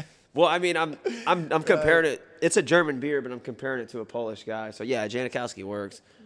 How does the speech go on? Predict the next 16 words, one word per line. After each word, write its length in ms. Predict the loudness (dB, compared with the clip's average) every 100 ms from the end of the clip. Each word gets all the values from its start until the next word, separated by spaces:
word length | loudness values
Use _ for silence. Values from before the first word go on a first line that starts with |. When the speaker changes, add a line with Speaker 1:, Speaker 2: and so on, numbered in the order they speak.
| -20 -12
Speaker 1:
Uh, 280 | -10 -8 -10
I 80 | -10
don't 100 | -10
know 100 | -10
if 60 |
he's 140 | -10 -6
still 180 | -6
kicking 340 | -4 -6 -6 -10
for 200 | -10 -10
the 100 | -8
Raiders, 460 | -8 -8 -10 -14
but 320 | -14 -12 -12 -14 -12
Speaker 2:
I 60 |
don't 140 | -10 -10
know 160 | -8
either. 360 | -8 -6 -8 -12